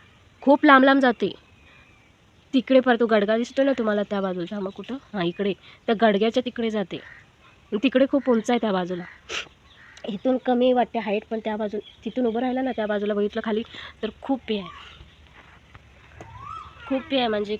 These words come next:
खूप उंच आहे. तर बाहेर जरा बरं वाटतं ह्याच्यामुळं, काय म्हणते,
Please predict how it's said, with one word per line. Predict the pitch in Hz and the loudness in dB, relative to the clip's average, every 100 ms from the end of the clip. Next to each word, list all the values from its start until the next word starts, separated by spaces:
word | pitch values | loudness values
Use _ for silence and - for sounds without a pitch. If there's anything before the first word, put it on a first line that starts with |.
| - | -8
खूप | 254 254 | -8 -4
उंच | 220 - | -6 -6
आहे. | 202 - - - - - - - - - - - - - - | -10 -10 -14 -14 -14 -18 -20 -20 -20 -20 -20 -20 -20 -18 -12
तर | 202 | -6
बाहेर | 214 240 | 0 2
जरा | 254 262 | 4 2
बरं | 240 262 | 2 2
वाटतं | 269 - 190 | 2 0 -6
ह्याच्यामुळं, | 202 196 190 180 185 - - - - | -6 -8 -8 -8 -12 -14 -14 -12 -4
काय | - | 0
म्हणते, | - 1077 | 0 -2